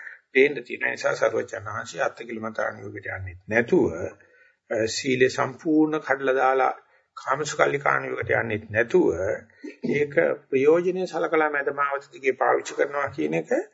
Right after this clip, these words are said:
කඹේ ඇවිදිනවා වගේ වැඩක්. ඒක බොහොම අමාරුයි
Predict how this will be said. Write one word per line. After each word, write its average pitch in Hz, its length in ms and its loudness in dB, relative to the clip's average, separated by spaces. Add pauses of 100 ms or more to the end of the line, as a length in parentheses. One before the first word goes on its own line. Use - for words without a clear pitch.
(460)
කඹේ 139 300 4
ඇවිදිනවා 131 400 -2
වගේ 139 140 -8
වැඩක්. - 240 -14 (760)
ඒක 123 220 4
බොහොම 131 380 2
අමාරුයි 170 560 2